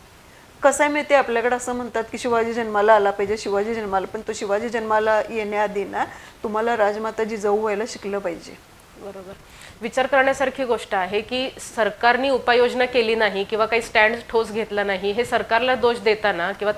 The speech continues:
Speaker 2: तो दोष देण्याआधी आपण पालक म्हणून काय जबाबदारी निभावतो आहोत याचा विचार सर्वांनी करणं खूप गरजेचं आहे. तर मॅडम, महिला सबलीकरणाच्या दृष्टीने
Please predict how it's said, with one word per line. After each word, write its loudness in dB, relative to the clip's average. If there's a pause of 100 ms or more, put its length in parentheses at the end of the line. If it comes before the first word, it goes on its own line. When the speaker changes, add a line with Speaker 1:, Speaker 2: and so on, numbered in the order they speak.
(120)
Speaker 2:
तो 2
दोष 0
देण्याआधी -2 (300)
आपण 4
पालक 10
म्हणून 4
काय 8
जबाबदारी 2
निभावतो -2
आहोत -2
याचा -2
विचार -4
सर्वांनी -4
करणं -6
खूप -12
गरजेचं -10
आहे. -10 (640)
तर -6
मॅडम, 2 (140)
महिला 0
सबलीकरणाच्या 0
दृष्टीने -8